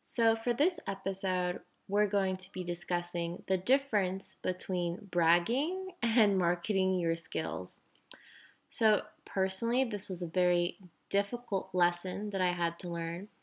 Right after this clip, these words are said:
especially at the very start of writing and marketing myself as a professional young adult and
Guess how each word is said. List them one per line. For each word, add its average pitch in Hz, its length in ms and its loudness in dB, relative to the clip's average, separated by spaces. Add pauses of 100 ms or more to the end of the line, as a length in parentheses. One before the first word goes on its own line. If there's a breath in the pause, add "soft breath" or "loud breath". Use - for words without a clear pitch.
(480 soft breath)
especially 196 460 0
at - 120 -8
the 175 80 -8
very 170 280 0
start 175 500 2 (100)
of 170 540 -2 (240)
writing 170 680 0
and 170 220 -2
marketing 170 440 -2
myself 165 460 -6
as 165 160 -4
a 165 280 -4 (520)
professional 180 880 0
young 165 280 -2
adult 156 500 -4
and 160 220 -6